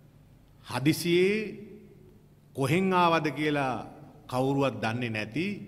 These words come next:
ත්‍රිපිටක සංරක්ෂණ පනත නමින් කැබිනට් සංදේශයක් ඉදිරිපත් කරලා තිබෙනවා.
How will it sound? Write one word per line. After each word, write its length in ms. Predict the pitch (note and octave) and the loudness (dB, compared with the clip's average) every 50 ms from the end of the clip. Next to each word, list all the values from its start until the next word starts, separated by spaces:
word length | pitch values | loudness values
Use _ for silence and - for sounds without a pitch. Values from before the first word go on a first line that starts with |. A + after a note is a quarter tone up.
| - - - - - - - - - - - - - - - - - - - - - - - _ - | -16 -20 -20 -20 -20 -20 -20 -20 -20 -20 -20 -20 -20 -20 -20 -20 -20 -20 -20 -20 -20 -20 -20 _ -6
ත්‍රිපිටක 500 | C#3+ C#3 C#3+ F#3 F#3+ F#3+ G3 F#3+ F#3+ F#3+ G3 | -4 -2 0 -2 0 0 0 0 0 0 -2
සංරක්ෂණ 760 | F3+ - C#3+ C3+ C#3 D3+ D#3 E3 D#3+ E3 - - E3 D#3+ D#3 D#3+ | -2 0 0 0 0 2 2 0 0 0 -4 -6 -4 -4 -4 -4
පනත 440 | D#3 - A#2+ A#2+ B2 C#3 C#3 C#3 - D3 C#3+ C3 | -4 -4 -6 -4 -2 -2 -4 -4 -4 -4 -4 -2
නමින් 380 | A2+ A2+ A#2 C#3 D#3 C#3+ A2+ F#2+ D#2+ - - - - - - - - - - - - - - - - - - - - - - - | -2 -2 0 0 0 0 0 -2 -6 -10 -14 -16 -18 -18 -20 -20 -20 -20 -20 -20 -20 -20 -20 -20 -20 -20 -20 -20 -20 -20 -16 -6
කැබිනට් 440 | - B2+ B2 C#3+ F#3 F#3+ G3 F#3+ | -4 -2 0 2 4 2 2 0
සංදේශයක් 720 | - - C#3+ C#3 C#3 C3+ C#3 C3 B2 - C3 B2 B2 A#2+ - D3+ E3 F3+ F3 D3 - - - - - - - - - - - - - - | -2 -2 -2 -2 0 0 0 0 0 0 -2 -2 -2 -4 -6 -6 -6 -6 -6 -8 -10 -14 -18 -20 -20 -20 -20 -20 -20 -20 -20 -20 -10 -8
ඉදිරිපත් 480 | D3 C3 C#3 E3 F#3 - - D3+ C3+ - | -2 0 2 4 4 4 4 2 0 0
කරලා 260 | - C3+ B2 A#2 A2 G#2+ | -2 -2 -2 0 -2 -2
තිබෙනවා. 540 | A2 G#2+ F#2 G2 G2 G2+ G#2+ A#2+ D3+ G3 | -4 -6 -6 -6 -6 -6 -6 -6 -6 -6